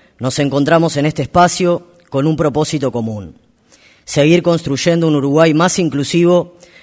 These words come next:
que reconozca la dignidad de todas las personas y abrace la diversidad como un valor fundamental de nuestra democracia. El encuentro del día de hoy se trata de un espacio que combina reflexión, intercambio y compromiso,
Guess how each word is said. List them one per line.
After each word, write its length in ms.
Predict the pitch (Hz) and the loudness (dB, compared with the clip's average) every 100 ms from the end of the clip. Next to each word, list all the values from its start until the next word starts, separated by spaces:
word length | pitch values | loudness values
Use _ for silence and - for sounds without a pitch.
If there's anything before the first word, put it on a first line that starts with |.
| _ | _
que 80 | - | -4
reconozca 500 | 135 139 147 160 185 | -2 0 0 0 2
la 100 | 160 | 2
dignidad 480 | 143 139 143 156 170 | 2 2 2 4 4
de 140 | 156 | 2
todas 240 | 135 190 170 | 2 2 2
las 140 | 151 | 0
personas 680 | 143 135 - 165 175 170 - | -2 -4 0 0 0 -2 -6
y 140 | - 147 | -2 0
abrace 360 | 143 165 165 | 2 2 2
la 140 | 160 139 | 0 0
diversidad 720 | 135 131 127 - 147 165 175 | 0 -2 -4 -2 2 2 2
como 260 | - 139 160 | -4 -2 0
un 80 | |
valor 320 | 160 151 175 180 | 2 2 2 0
fundamental 840 | - 202 208 156 143 160 170 165 | -2 0 2 0 0 2 2 0
de 260 | 135 127 139 | -6 -4 -2
nuestra 320 | 151 151 147 | -2 0 -2
democracia. 640 | 131 123 117 110 - - _ _ _ _ _ _ _ _ - _ _ _ | 0 -4 -6 -12 -14 -16 _ _ _ _ _ _ _ _ -20 _ _ _
El 140 | - 151 | -4 0
encuentro 500 | 156 165 196 190 196 | 2 2 2 4 4
del 140 | 160 | 4
día 240 | 160 185 170 | 4 4 6
de 100 | 156 | 6
hoy 220 | 180 180 | 4 2
se 160 | - | -2
trata 240 | 143 175 160 | 0 0 2
de 80 | 160 | 2
un 120 | 160 | 2
espacio 520 | 143 170 175 - 165 | 0 0 0 2 0
que 100 | 135 | 0
combina 440 | 127 139 160 165 | -2 0 2 2
reflexión, 840 | 151 165 - 143 - 160 165 165 - _ | 0 0 -2 -6 -2 0 0 -2 -8 _
intercambio 840 | 165 175 156 139 160 160 160 170 - | -2 0 0 0 2 2 2 0 -2
y 100 | 147 | -6
compromiso, 800 | 147 160 135 131 123 104 - - | -2 -2 0 -2 -2 -6 -14 -18